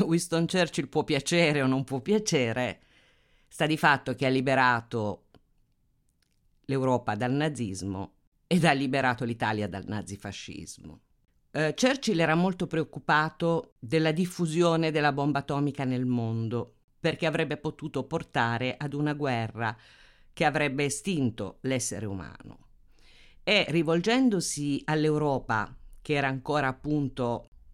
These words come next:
si leccava forse ancora le ferite, perché abbiamo combattuto gli uni contro gli altri, e in Italia abbiamo combattuto italiani contro italiani, volava alto e diceva: Dobbiamo ricreare la famiglia europea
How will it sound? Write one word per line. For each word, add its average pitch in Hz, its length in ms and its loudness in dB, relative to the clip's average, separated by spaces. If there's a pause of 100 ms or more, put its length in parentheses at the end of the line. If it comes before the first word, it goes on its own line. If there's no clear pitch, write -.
si - 180 -10
leccava 151 560 4
forse 151 360 -4
ancora 151 300 0
le 143 100 0
ferite, 147 640 -4 (400)
perché 123 240 -4
abbiamo 147 320 0
combattuto 151 640 -2
gli 139 80 -2
uni 160 180 0
contro 143 360 -4
gli 175 100 -2
altri, 131 580 0 (440)
e 156 100 0
in 151 100 4
Italia 185 360 2
abbiamo 147 340 -2
combattuto 151 680 -4
italiani 170 600 0
contro 147 340 -4
italiani, 143 760 0 (540)
volava 196 400 4
alto 110 640 -2
e 214 120 2
diceva: 104 640 -6 (560)
Dobbiamo 160 840 2 (300)
ricreare 214 720 2
la 185 120 2
famiglia 165 460 0
europea 120 720 -4